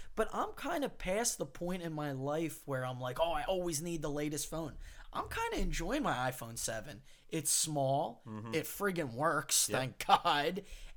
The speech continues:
Speaker 1: And I just don't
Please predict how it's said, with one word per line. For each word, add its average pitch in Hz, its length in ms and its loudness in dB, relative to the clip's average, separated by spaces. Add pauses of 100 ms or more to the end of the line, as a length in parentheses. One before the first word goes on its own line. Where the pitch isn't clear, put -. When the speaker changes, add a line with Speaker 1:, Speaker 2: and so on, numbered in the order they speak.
Speaker 1:
And 226 440 2 (1200)
I 226 120 0
just - 280 -4
don't 269 240 2